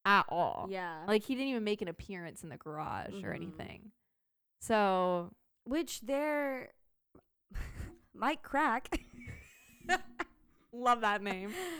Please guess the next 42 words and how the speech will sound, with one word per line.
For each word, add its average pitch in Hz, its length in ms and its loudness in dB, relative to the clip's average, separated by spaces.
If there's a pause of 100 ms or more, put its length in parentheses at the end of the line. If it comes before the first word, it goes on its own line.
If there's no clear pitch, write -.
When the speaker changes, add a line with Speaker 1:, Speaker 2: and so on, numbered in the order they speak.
(120)
Speaker 2:
Mike 294 280 2
Crack 466 380 4
was 302 160 -2
saying, 220 560 0
like, 214 280 -4
they're 196 160 -4
assessing 185 500 -10
the 190 60 -14
situation. 277 1080 -8
Like, 240 240 -6
he 339 280 -8
was 392 180 -12
kind 277 460 -8
of 247 120 -8
acting 220 460 -4
like 208 220 -8
it 196 100 -12
wasn't 214 300 -8
a - 20 -12
big 180 300 -10
deal, 269 260 2
but 214 200 -6
they 226 120 -2
are 240 240 -2
gonna 277 220 -6
make 220 180 -6
a 208 60 -12
statement, 214 460 -6
which 202 280 -8
kind 226 240 0
of 214 60 -6
makes 202 200 -6
it - 120 -16
sound 196 180 0
like 185 140 -4
more 180 180 -6
of 156 80 -8
a 151 80 -8
big 151 200 -12
deal. 180 180 -4
Speaker 1:
Yeah, 185 420 2 (160)
yeah. 180 240 -2